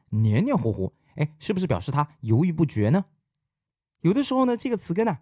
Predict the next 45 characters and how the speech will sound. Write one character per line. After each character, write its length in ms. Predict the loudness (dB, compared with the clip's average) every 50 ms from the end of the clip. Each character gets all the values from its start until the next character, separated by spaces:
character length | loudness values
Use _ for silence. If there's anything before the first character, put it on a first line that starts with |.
| _
也 140 | -4 -2 -2
会 200 | 0 0 0 2
有 160 | 2 2 2
一 20 | 2
些 160 | 2 0 -2
小 160 | 0 0 -2
小 140 | 0 0 -2
的 80 | -2 -2
变 240 | -2 0 2 2
形 420 | 0 0 -2 0 0 0 0 0 -4 _ _ _ _ _ _ _ _ _
，H 320 | 0 0 0 -2 -8 -12 -10 -8
E 120 | -8 -6
S，hes， 920 | -4 -4 -4 -4 -6 -8 -14 -20 _ _ _ _ -10 -8 -6 -6 -6 -10 -14 _
有 120 | _ 2 2
的 140 | 2 2 0
时 100 | 0 2
候 60 | 2
啊， 200 | 2 2 0 -6 _
也 120 | -2 0 2
会 140 | 2 2 0
变 340 | 0 -2 -2 0 0 0
形 180 | 0 0 0 2
为 240 | 2 2 2 0 -4 _
H 380 | -2 -2 -2 -2 -2 -6 -10 -6
E 160 | -4 -4 -4 -2
R， 500 | -2 -2 -2 0 2 2 2 0 0 -6 -12 _ _ _ _ _ _ _
它 100 | -2 0
们 80 | 0 4
都 160 | 4 4 4 6
表 160 | 4 2 0
示 120 | -2 -6 -8
啊， 120 | -8 -10 _ _
粘 300 | -6 -4 -4 -2 -2 0
着。 160 | 0 0 -2 _ _ _ _ _ _ _ _ _ _ _ _ _ _ _ _
我 80 | 0 2
们 100 | 2 2
再 80 | 2
来 80 | 0 0
举 160 | 0 0 -2
个 80 | -2 0
例 140 | -2 -2 -2
子， 100 | -4 -4
比 140 | 0 2
如 100 | 2 2
说， 260 | 4 4 2 0 0